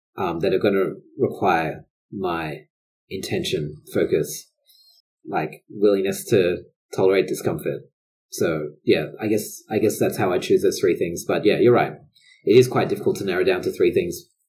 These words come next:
but I have gotten used to it as well. I've just gotten used to being able to, to do that. And I guess I've fallen into a bit of a routine as well. Like, for the workday, one of the tasks is always gonna be to earn,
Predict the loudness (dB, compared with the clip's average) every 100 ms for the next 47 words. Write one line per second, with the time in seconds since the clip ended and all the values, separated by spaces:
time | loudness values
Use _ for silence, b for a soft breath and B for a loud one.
0 | _ 2 4 4 2 2 -2 0 -2 2
1 | 0 0 -2 -4 -4 -4 -2 -2 -2 -6
2 | -2 -2 -2 -6 B B B B _ _
3 | 0 2 -2 -4 -2 -2 -2 -8 _ _
4 | _ _ _ -4 0 2 0 -2 -2 4
5 | 4 4 -2 2 2 2 -2 2 2 2
6 | 0 -2 0 -2 -2 -2 -2 -2 -4 -6
7 | 0 4 4 2 -2 0 0 0 -4 _
8 | _ _ _ _ b b b _ _ 0
9 | 2 4 2 2 0 2 2 2 2 -2
10 | 0 2 2 0 -4 -6 -8